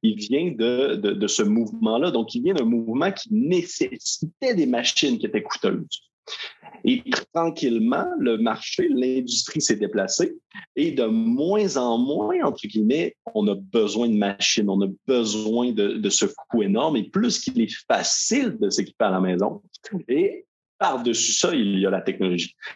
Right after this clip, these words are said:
Donc, en fait, l'industrie a aussi ce véhicule fait que le lieu avait une énorme importance et une énorme valeur à aujourd'hui où, théoriquement, je peux atteindre des objectifs santé en allant courir dehors,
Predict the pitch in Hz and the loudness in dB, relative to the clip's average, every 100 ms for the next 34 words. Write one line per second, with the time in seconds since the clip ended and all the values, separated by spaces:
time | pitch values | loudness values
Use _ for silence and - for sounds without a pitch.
0 | - - 113 139 139 190 135 175 160 - | -14 -4 -2 0 0 0 2 2 0 -6
1 | - 170 208 131 113 - 196 120 123 123 | -6 0 2 2 2 0 0 0 0 0
2 | 110 - 202 226 185 - 165 175 - 147 | 0 -2 0 0 -2 -2 -2 0 0 2
3 | 127 113 107 117 180 143 107 104 123 208 | 2 2 0 2 2 2 0 0 2 2
4 | 202 190 190 185 151 143 139 - 147 110 | 2 2 0 2 0 0 -2 0 0 0
5 | 104 156 202 190 151 135 110 104 104 131 | 0 2 2 2 0 0 2 2 2 0
6 | 240 _ - - - - 135 165 - 135 | -6 _ -16 -14 -12 -4 0 0 0 0
7 | 131 117 110 101 107 185 240 - 175 196 | 0 0 -2 -2 0 2 2 2 0 0
8 | - 135 120 110 - - 240 - 117 95 | 0 0 0 -4 -4 -2 -2 0 0 2
9 | 127 113 104 98 101 95 104 - 95 - | 0 2 0 0 0 0 0 2 2 2
10 | 190 104 98 92 - 165 160 110 92 104 | 2 2 0 -2 -2 0 0 0 2 2
11 | - | 0